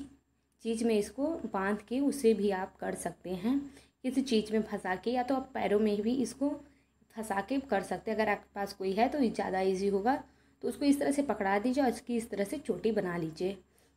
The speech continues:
चोटी बनाना बहुत ही आसान होता है। देख सकते हैं कि जैसे हम बालों की चोटी बनाते हैं, बस उसी तरह से इसको बनाना है। तो बस थोड़ा सा दिक्कत होता है, फिर इस तरह से हम इसको बना लेंगे। जब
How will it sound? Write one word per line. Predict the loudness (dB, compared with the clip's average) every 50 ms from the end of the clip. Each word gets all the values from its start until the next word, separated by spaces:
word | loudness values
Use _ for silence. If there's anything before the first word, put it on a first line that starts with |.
| -6
चोटी | -4 0 4
बनाना | 4 6 6 8 6 6
बहुत | 4 2 0 0 0 0 2 2
ही | 2 2
आसान | 2 2 2 0 -2 0
होता | -2 -2 0 2
है। | 2 2
देख | 2 0 -2
सकते | -2 -6 -8 -8 -6 -8
हैं | -6 -4
कि | 0
जैसे | 0 0 0 2 0
हम | -2 0
बालों | 0 0 0 0 -2
की | -4 -4
चोटी | -4 -4 -2 -2 -2
बनाते | -2 -2 -4 -4 -6 -8 -8 -6
हैं, | -2 0 0 0 0 -4 -14 -18 _ _ _ -6
बस | -6 -4 0 2
उसी | 2 2 2 -2
तरह | -2 -2 0 0 0
से | 0 2 0 0
इसको | 0 -2 -4 -4 -4 -4 -6 -8 -6
बनाना | -6 -4 -4 -2 -2 -2 -4
है। | -4 -4 -6 -6 -6 -8 -12 _ _ _ _ _ _ _ _ _ _ _ _ _ _ _ -4
तो | -2 0 2
बस | 4 4 4 2 2 -4
थोड़ा | -4 -2 0 0 0 0
सा | 2 2 4 4
दिक्कत | 4 4 2 2 0 -2 2 4
होता | 2 4 4 4
है, | 2 4
फिर | 4 4
इस | 4 4 4 4
तरह | 2 0 2
से | 2 2 2
हम | 4 4 4 4
इसको | 4 2 0 -10 -16 -20 -20 _ _ _ _ -8
बना | -4 0 2 2 4
लेंगे। | 4 2 2 2 2
जब | 2 2 0 0